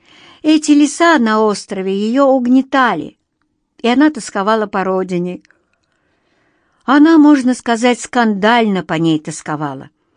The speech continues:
Она неделями не снимала шляпку, так и ходила в ней по дому,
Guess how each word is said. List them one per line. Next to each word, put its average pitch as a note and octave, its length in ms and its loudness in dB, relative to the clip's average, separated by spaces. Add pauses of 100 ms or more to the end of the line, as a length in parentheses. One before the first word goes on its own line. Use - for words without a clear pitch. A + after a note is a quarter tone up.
(240)
Она F#3+ 240 -2
неделями B3+ 720 4
не A3 140 0
снимала A#3 460 -2
шляпку, A3+ 600 -4 (580)
так F4 200 -2
и D#4 80 -6
ходила C4 640 0
в F#3+ 160 -6
ней F#3+ 260 -2
по G3 220 -4
дому, D3+ 380 -2